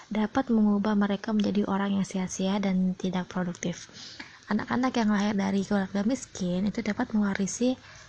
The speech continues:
ketidakberdayaan yang dipelajari dan tetap miskin seperti orang tua mereka, atau rasa kelaparan mereka akan kesuksesan yang akan membuat mereka menjadi sukses gitu. Nah,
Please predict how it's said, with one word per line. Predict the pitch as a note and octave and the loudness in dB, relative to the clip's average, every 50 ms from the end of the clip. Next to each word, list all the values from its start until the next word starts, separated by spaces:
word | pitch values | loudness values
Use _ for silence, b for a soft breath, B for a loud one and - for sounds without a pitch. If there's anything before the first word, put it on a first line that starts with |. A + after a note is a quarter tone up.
| B B B | B B B
ketidakberdayaan | - - G#3 - G#3+ G#3 A3 G#3 - G#3 G3+ G3+ G3+ G3 G3 - - G3+ G3 G3 G3 | -8 -6 -2 -2 -2 -2 -2 -4 -2 -2 0 2 2 0 0 0 -2 -2 0 2 2
yang | G3 G3 G3 | 2 4 2
dipelajari | G3 G3 - - G3+ G3 F#3 F3+ F#3+ F#3 F#3 F#3+ G#3 A#3+ C4+ | 2 0 -2 -2 -2 -2 0 0 0 0 0 -2 0 0 0
dan | A3 A3+ G3+ | 0 0 -2
tetap | - G3+ - G#3+ G#3 - | -4 -4 -4 -4 -4 -2
miskin | G3 - - - - G#3 G#3+ A3+ | -6 -6 -6 -4 -4 -4 -2 -2
seperti | A3 - - - G3+ F#3+ - G#3+ | -4 -6 -6 -8 -8 -6 -4 -4
orang | G3 G3 G3 G3 F#3+ | -2 -2 0 -2 -2
tua | F#3+ G3 G3 F#3 F#3 | -4 -4 -6 -4 -4
mereka, | F3 F3+ F3+ F3 F3 - - - F#3+ F3+ E3+ F#3 - B B B B B B B B B | -4 -4 -4 -6 -10 -10 -8 -6 -6 -6 -6 -8 -10 B B B B B B B B B
atau | - F#3+ G3+ - B3 | -2 -2 -2 0 0
rasa | B3+ B3 G3+ - A3 | 0 0 -2 -2 -6
kelaparan | - - G#3 G3+ - - G3+ G#3 G3+ G3 | -6 -2 -4 -4 -2 -2 -2 0 2 2
mereka | F#3+ G3 G3 G3 - G#3+ A3 A3+ G#3+ | 2 2 0 -2 -4 -6 -6 -6 -4
akan | - A3 A3 A3 G#3 - - - | -4 -2 0 0 0 -2 -4 -12
kesuksesan | - G#3 - G#3+ G#3 - G#3+ F#3 - G#3 A3+ A3 G#3+ | -14 -10 -6 -6 -4 -4 -4 -2 0 0 2 4 4
yang | G#3 F#3 - | 4 2 0
akan | - A#3 G#3+ G#3+ G3 | -4 -4 0 0 0
membuat | F#3+ G3+ - | 0 0 0
mereka | G3+ F#3 F#3+ F#3 - - A3 A3 | -2 -2 -2 -4 -6 -4 -4 -2
menjadi | G#3 G3+ F#3+ F#3+ F#3 F3 F#3+ G#3 G#3 B B B B B B B B - | 0 0 0 0 -2 0 0 -2 -2 B B B B B B B B -16
sukses | - - G3+ - - F#3+ F3+ - - - - - - - - - | -10 -10 -8 -6 -6 -6 -6 -4 -4 -4 -2 -2 -2 -4 -4 -8
gitu. | - - - - F#3+ - - - - - _ _ _ _ _ _ - - - _ _ _ - _ B B B B B B B B B - | -12 -12 -12 -12 -14 -14 -16 -20 -20 -20 _ _ _ _ _ _ -20 -20 -20 _ _ _ -20 _ B B B B B B B B B -2
Nah, | A3 | 0